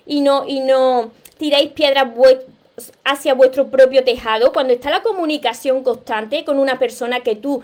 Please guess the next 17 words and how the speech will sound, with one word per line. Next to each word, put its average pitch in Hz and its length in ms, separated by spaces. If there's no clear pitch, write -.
tienes 277 240
sentimiento 269 520
y 226 40
la 233 80
otra 311 160
persona 262 360
también, 214 400
lo, 285 540
lo 285 260
que 285 140
yo 311 100
recomiendo 392 540
siempre 262 520
es 320 220
el 311 200
contacto 302 520
cero, 311 400